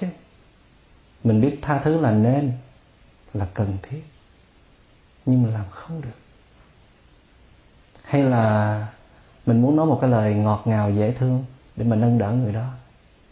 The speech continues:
nhưng mà nói không được. Nói với người khác thì được,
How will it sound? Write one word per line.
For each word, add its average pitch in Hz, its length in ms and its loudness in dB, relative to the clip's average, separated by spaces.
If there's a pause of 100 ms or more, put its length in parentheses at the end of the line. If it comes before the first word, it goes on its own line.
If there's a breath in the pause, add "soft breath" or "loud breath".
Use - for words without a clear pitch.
(160)
nhưng 151 120 -4
mà 117 80 -2
nói 131 260 -4
không - 240 -14
được. - 200 -14 (800)
Nói 147 160 2
với 180 80 2
người 127 160 2
khác 147 220 -4
thì 110 80 -2
được, 98 240 -4